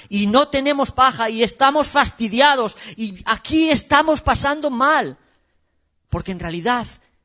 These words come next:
consecuencias son de que te hemos desobedecido por años. Tú nos intentaste poner en las Bahamas y nosotros nos fuimos a las Bahamenos.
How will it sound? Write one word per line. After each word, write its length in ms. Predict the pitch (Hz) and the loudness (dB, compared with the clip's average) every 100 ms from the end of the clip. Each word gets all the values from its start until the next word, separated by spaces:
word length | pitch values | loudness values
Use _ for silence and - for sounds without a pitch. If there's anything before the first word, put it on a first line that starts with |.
| _ _ _ _ _ | _ _ _ _ _
consecuencias 960 | 185 180 180 - 247 247 196 170 160 | -6 -4 -4 -4 -2 -2 -4 -6 -4
son 320 | - 190 175 | -4 -4 -8
de 100 | 143 | -12
que 140 | 135 127 | -14 -10
te 140 | 214 | -8
hemos 200 | 233 175 | -6 -8
desobedecido 840 | 147 - 139 139 131 202 165 104 - _ - _ _ _ _ | -8 -10 -10 -12 -14 -16 -16 -16 -20 _ -20 _ _ _ _
por 160 | - 143 | -14 -12
años. 580 | 147 127 - - - - _ _ _ _ _ _ _ | -12 -14 -20 -18 -18 -18 _ _ _ _ _ _ _
Tú 120 | - | -8
nos 240 | 214 214 202 | -4 -4 -6
intentaste 720 | 196 185 170 - 220 - 226 | -8 -8 -8 -4 -4 -2 -4
poner 300 | - 185 202 | -4 -2 -4
en 100 | 202 | -2
las 160 | 180 160 | -4 0
Bahamas 560 | 202 294 302 320 - | 2 2 2 0 -2
y 60 | 196 | -6
nosotros 420 | 170 - 196 220 | -6 -4 -4 0
nos 140 | 202 | -2
fuimos 320 | - 233 277 254 | -2 -4 -2 -2
a 80 | |
las 160 | 247 240 | -2 0
Bahamenos. 600 | 240 240 226 143 104 - | 0 -2 -6 -8 -12 -20